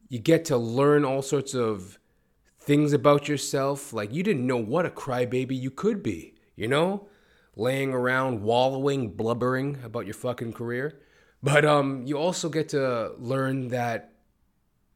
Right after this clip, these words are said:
you know, there's a lot of focus, a lot of potential, a lot of strength in your character. You know?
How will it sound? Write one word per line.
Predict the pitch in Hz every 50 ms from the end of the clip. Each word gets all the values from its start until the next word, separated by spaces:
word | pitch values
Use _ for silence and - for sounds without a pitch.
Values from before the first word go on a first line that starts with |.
| _ -
you | 135 135 120
know, | 123 117 117 117 113 113 113 _ _ _ _ _ _ _ -
there's | - 113 110
a | 135
lot | 135 131 123 110
of | -
focus, | - - - - - 139 143 139 139 - 160 165 165 - - - - - - _ _ _ _ _ _ -
a | 110
lot | 123 127 120
of | - -
potential, | - 95 - - - - - 131 139 143 143 - 151 156 165 156 131
a | 104
lot | 104 117 117 117
of | 117
strength | - - - - - 120 113 113 113 127 127 - - _ _ _ _ _ _ _ _ _ _ _ _ _ _ -
in | 127 127 123 123 120 120 117 113 113 110 - - _ _ _ _ _ _ _ _ _ _ _ _ _ _ _ _ _ _ _ _ _ _ _ _ _ _ _ _ _ _ _ _ _ _ _ _ -
your | 120 123 123
character. | - - - 160 170 190 202 262 247 - - - 87 73 - - _ _ _ _ _ _ _ _ _ _ _ _ _ _ _ _ _ _ _ _ _ _ _ _ _ _ _ _ _ _ _ _ _ _ _ _ _ _ _ _ _ _ _ _ _ _ _ _ _ _ _ _ -
You | 110 117
know? | 117 120 147 180 220 226 -